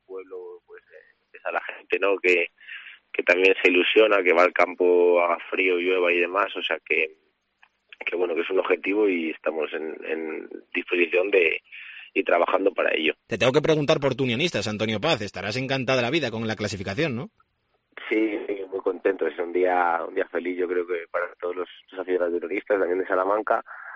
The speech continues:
Speaker 1: porque, bueno, al final, eh, pasar de ronda en la Copa contra el equipo que, que nos había tocado, que lo que se vio ayer en las pistas,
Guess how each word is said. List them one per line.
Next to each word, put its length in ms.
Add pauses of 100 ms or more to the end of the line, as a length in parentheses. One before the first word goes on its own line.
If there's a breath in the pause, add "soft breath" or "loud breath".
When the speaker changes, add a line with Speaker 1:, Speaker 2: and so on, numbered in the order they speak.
(200 loud breath)
Speaker 1:
porque, 560
bueno, 420
al 100
final, 520
eh, 360
pasar 300
de 80
ronda 280
en 40
la 120
Copa 380
contra 340
el 80
equipo 420
que, 360
que 80
nos 140
había 160
tocado, 640
que 80
lo 140
que 100
se 120
vio 120
ayer 220
en 100
las 160
pistas, 400